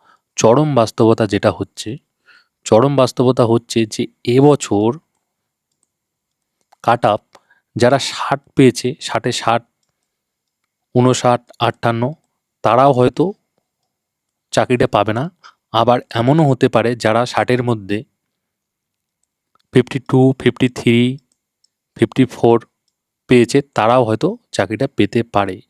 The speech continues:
এটাই হচ্ছে চরম বাস্তবতা। এবার আপনারা অনেকেই বলতে পারেন যে এটা কি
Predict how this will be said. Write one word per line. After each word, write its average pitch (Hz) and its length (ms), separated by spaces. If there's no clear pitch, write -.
এটাই 139 260
হচ্ছে 135 180
চরম 104 300
বাস্তবতা। 95 420
এবার 123 240
আপনারা 120 240
অনেকেই 117 340
বলতে 110 220
পারেন 110 220
যে 113 100
এটা 120 180
কি 117 80